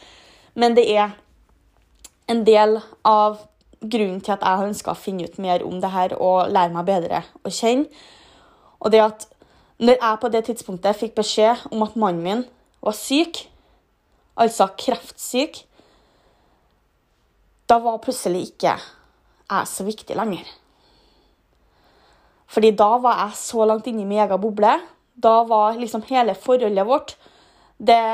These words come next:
det handlet om meg, og det at jeg ikke mestret, at jeg ikke klarte å bære fram et barn. Det var liksom meg, meg, meg, og det var synd til meg, og det var liksom, alt var om meg.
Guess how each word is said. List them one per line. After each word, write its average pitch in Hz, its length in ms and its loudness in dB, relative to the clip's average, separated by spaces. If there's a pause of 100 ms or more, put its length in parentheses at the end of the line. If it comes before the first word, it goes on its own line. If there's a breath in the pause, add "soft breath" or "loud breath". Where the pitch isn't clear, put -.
(600)
det 233 280 2
handlet 233 280 0
om 180 200 -2
meg, 226 280 0
og 202 100 -2
det 214 100 4
at - 160 -6
jeg 196 340 0
ikke 202 180 -8
mestret, 208 600 -2
at - 80 -4
jeg 208 260 0
ikke 185 220 -8
klarte 202 320 0
å 202 120 2 (320 loud breath)
bære 233 200 2
fram 185 200 -2
et 208 140 -10
barn. 208 380 2
Det 208 80 4
var 220 120 2
liksom 196 320 -8
meg, 233 200 -2
meg, 214 200 -2
meg, 247 280 2
og 220 80 -2
det 214 80 0
var 214 80 -2
synd 220 280 -8
til 214 120 -10
meg, 226 200 0
og 196 100 0
det 190 80 -2
var 196 120 2
liksom, - 300 -8
alt 208 240 -6
var 190 240 0 (400 loud breath)
om 214 260 -2
meg. 208 300 0